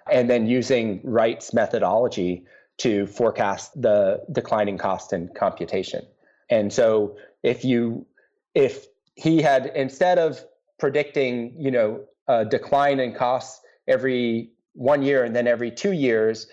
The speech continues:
he instead had just looked at the previous year's production and extrapolated it forward,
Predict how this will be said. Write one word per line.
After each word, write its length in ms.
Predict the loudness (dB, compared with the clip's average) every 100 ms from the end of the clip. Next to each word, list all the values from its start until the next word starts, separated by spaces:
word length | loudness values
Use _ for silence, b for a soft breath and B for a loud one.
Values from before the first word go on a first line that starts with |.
| B -2
he 120 | -2
instead 380 | -2 2 4 4
had 180 | 0
just 260 | 0 -2 0
looked 240 | -4 -2
at 120 | -4 -4
the 80 |
previous 500 | -6 -2 0 0 0
year's 200 | -2 -2
production 640 | -2 0 0 -2 -2 -2 -4 b b b
and 320 | 0 2 2 0
extrapolated 840 | -2 0 0 0 0 2 2 0
it 180 | -2 0
forward, 580 | 0 2 0 -2 -4